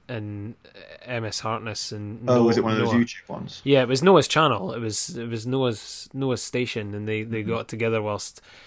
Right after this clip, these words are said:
Speaker 1: he was explaining about his books, and M S is just sitting, like, drawing and stuff. But Brian, at one point, they start speaking about mail, and he says he sends everything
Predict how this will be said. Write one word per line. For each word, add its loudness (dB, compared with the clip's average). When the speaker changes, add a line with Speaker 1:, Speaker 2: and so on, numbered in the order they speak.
Speaker 1:
he -2
was 0
explaining -2
about -2
his -6
books, -6
and -10
M 0
S -2
is -8
just -6
sitting, -6
like, -8
drawing -2
and -8
stuff. -10
But -6
Brian, 2
at -4
one -2
point, -4
they -4
start -2
speaking -4
about -4
mail, -2
and -4
he -2
says 0
he -4
sends -2
everything -4